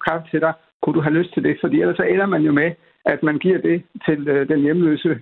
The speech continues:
øh, som man måske selv tænker, den hjemløse har brug for. Og pludselig står den hjemløse med, med fire croissanter og otte kopper kaffe fra seven eleven,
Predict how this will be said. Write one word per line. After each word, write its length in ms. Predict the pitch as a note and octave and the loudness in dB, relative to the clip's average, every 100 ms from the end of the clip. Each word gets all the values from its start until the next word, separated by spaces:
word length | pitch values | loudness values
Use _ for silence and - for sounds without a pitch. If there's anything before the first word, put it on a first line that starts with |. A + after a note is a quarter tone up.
| - | -2
øh, 220 | D#3 D3 | -2 0
som 100 | - | -2
man 180 | C#3+ C#3 | 0 0
måske 260 | C3+ A#2+ C3+ | 0 -2 -2
selv 200 | B3 C4 | -2 -2
tænker, 240 | G3 E3+ E3 | 0 0 0
den 140 | C#3 | 0
hjemløse 340 | C#3+ D3 C#3+ - | 0 0 0 -2
har 40 | |
brug 200 | D3+ D#3+ | -2 -4
for. 220 | D3 C#3+ - - - | -4 -6 -10 -18 -10
Og 60 | - | -2
pludselig 320 | G3+ G3 G3 | -2 0 0
står 220 | F#3+ F3+ | 0 -2
den 100 | E3+ | 0
hjemløse 440 | D#3 E3+ D#3+ D#3+ E3+ | 0 2 0 0 0
med, 340 | C#3 C3+ C#3 | 2 0 -2
med 160 | C#3+ C3+ | -2 0
fire 140 | F#3 F#3+ | 0 0
croissanter 420 | D3+ - D#3 F3 | -2 -2 -2 -2
og 460 | E3+ D3 C#3 C#3 D#3 | -2 -2 -2 -2 2
otte 200 | F3 F#3 | 2 0
kopper 240 | - C3+ | -2 -4
kaffe 380 | - D3+ D#3+ F#3+ - | -2 -4 -2 -2 -2
fra 200 | C3+ C3 | -4 -4
seven 200 | D3+ C3+ | -2 2
eleven, 440 | C3+ D#3 E3 F3+ | 2 2 2 0